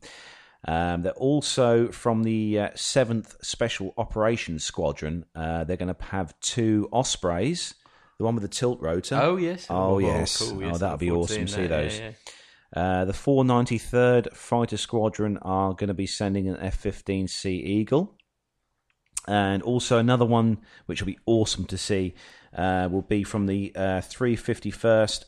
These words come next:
Speaker 1: Air Refueling Squadron, are gonna, uh, have one of their K C one three five R Strato tankers there. That'll be awesome seeing that, 'cause I see one of those fly over here just the other day.
Speaker 2: Yeah.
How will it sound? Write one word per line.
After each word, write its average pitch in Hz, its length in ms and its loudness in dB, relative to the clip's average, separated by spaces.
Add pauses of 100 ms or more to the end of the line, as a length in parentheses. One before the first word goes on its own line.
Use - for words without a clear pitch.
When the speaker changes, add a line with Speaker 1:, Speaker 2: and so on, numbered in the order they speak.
Speaker 1:
Air 110 320 0
Refueling 104 600 0
Squadron, 95 460 -2
are 82 120 -6
gonna, 95 540 -4
uh, 90 360 -4
have 98 200 -2 (100)
one 92 240 -4
of 90 100 -4
their 92 280 -2 (320)
K 135 240 2
C 117 220 -2
one 110 220 2
three 107 240 -2
five 104 540 0
R 98 280 0
Strato - 560 -4
tankers 90 960 -4
there. 78 380 -4 (460)
That'll 82 180 -6
be 76 220 -8 (100)
awesome 82 460 -4
seeing 76 300 -6
that, 80 140 -6
'cause - 100 -10
I 98 60 0
see 98 240 -2
one 87 120 -2
of 78 80 -6
those 80 220 -4
fly 76 280 -6
over 71 120 -6
here 98 380 -2
just 82 200 -10
the 67 100 -8
other 64 240 -10
day. 156 360 0
Speaker 2:
Yeah. - 80 -14